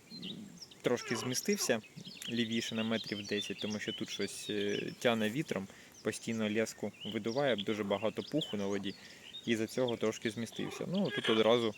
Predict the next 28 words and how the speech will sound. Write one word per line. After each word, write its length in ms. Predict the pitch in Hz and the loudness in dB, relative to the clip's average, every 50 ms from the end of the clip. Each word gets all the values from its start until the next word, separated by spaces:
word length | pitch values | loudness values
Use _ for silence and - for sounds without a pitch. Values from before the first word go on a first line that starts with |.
| - - - - - - - - - - - - - | -6 -18 -14 -12 -12 -12 -12 -12 -16 -20 -12 -4 0
хвилинки 420 | 110 107 107 110 113 110 - - | 2 2 2 2 0 -2 -2 -2
дві-три 460 | 98 98 101 110 - - 110 123 127 - - - - - | -2 0 -2 -2 -2 0 0 0 -2 -2 -6 -14 -14 -10
і 80 | - 123 | -8 -6
карасик 500 | - - 101 - 98 - - - - - | -2 0 0 0 0 -2 -4 -8 -10 -8
є. 120 | - - - - - - - - - - - - 1077 - - _ - - - - - - - - - - - - | -8 -8 -8 -10 -14 -18 -18 -18 -18 -14 -12 -10 -10 -12 -12 _ -18 -20 -20 -20 -20 -20 -20 -20 -20 -18 -10 -2
Користувався 580 | - 120 113 - - 139 143 139 123 - - 113 | 0 2 2 6 10 12 12 12 12 12 12 10
я 40 | |
сьогодні 280 | 110 - 117 110 110 107 | 12 12 12 12 12 10
отакими 380 | 104 - - - 120 110 107 104 | 10 8 6 6 8 8 8 8
гачками. 520 | 110 110 - - - 165 170 160 123 107 - - - - - - | 8 8 6 8 10 10 12 12 10 10 8 2 -12 -16 -4 4
Флагман 380 | - 113 113 113 113 117 113 107 | 10 12 12 12 12 12 10 8
Pro 200 | - 113 113 107 | 10 10 10 10
Competition 800 | - 107 107 - 117 117 - 175 170 - - 117 107 107 110 101 | 10 8 6 8 6 6 10 8 8 10 10 6 6 6 6 8
два, 180 | 107 117 120 | 10 12 12
двісті 460 | 113 123 - 110 110 123 120 - 123 | 10 10 8 10 12 12 12 12 10
третьої 380 | 110 - 117 113 107 - 113 104 | 10 12 12 10 12 10 8 8
серії. 400 | - - 104 98 98 98 98 101 - - - - - - - - - - - - | 8 8 6 8 8 8 6 2 -2 -12 -18 -18 -16 -16 -16 -16 -16 -12 2 8
Десятий 400 | 151 151 - 147 117 - 139 165 | 8 12 12 12 12 12 12 10
номер, 240 | 196 214 180 143 120 | 12 12 12 12 12
якраз 300 | 113 - - 123 123 - | 12 12 12 10 10 10
такий 360 | - - - - 117 110 - - | 8 4 8 10 8 8 10 10
і 60 | 151 | 10
не 120 | 147 139 | 10 10
товстий, 560 | - - 123 - - - - 180 170 - - 123 | 10 10 6 6 6 10 12 12 12 12 12 12
і 40 | |
не 120 | 120 120 113 | 10 10 10
тоненький 460 | - 120 113 113 113 113 - - 107 | 10 10 10 10 8 8 8 6 6
гачок. 380 | 113 117 - - 170 - - | 6 6 8 8 8 6 6